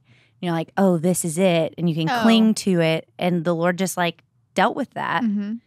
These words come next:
Speaker 1: And I think there's a lot of people who listen to this and are like, "How do I get that kind of community?" And how, and I think it's, what you said is so good, that, like, obviously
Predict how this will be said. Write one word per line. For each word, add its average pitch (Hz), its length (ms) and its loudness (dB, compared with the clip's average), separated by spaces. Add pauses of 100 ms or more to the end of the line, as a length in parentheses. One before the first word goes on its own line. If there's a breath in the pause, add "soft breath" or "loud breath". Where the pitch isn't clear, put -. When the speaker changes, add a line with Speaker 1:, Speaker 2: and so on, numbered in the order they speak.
(520)
Speaker 1:
And 226 160 2
I 208 120 2
think 285 160 0
there's 285 120 0
a 247 60 2
lot 196 180 2
of 233 80 0
people 175 300 0
who 170 100 0
listen 170 300 0
to 160 60 0
this 156 180 -2
and 160 60 -2
are 156 40 2
like, 151 120 -2
"How 214 160 -4
do 220 80 -2
I 226 80 0
get 214 160 -6
that 196 160 -4
kind 190 120 0
of 175 60 -4
community?" 175 560 -4
And 165 100 -6
how, 175 380 -4 (960)
and 180 380 0 (640 soft breath)
I 202 80 0
think 214 160 0
it's, - 240 -6 (160)
what 196 160 -2
you 185 80 -2
said 180 240 0
is 165 100 -2
so 180 240 0
good, 170 380 -2
that, 170 160 0
like, 160 340 -2 (1080)
obviously 180 640 -4